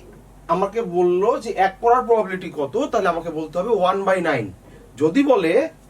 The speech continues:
দুই পড়ার প্রবাবিলিটি কত, তাহলে আমাকে বলতে হবে টু এক্স। তার মানে টু এক্স মানে কি? টু by নাইন। তাহলে আমার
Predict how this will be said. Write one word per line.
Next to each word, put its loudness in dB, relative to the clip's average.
দুই -8
পড়ার 2
প্রবাবিলিটি -2
কত, -2
তাহলে 2
আমাকে 0
বলতে -2
হবে 0
টু -4
এক্স। -4
তার 2
মানে 2
টু 0
এক্স 0
মানে 0
কি? -10
টু -10
by 4
নাইন। 0
তাহলে -2
আমার 2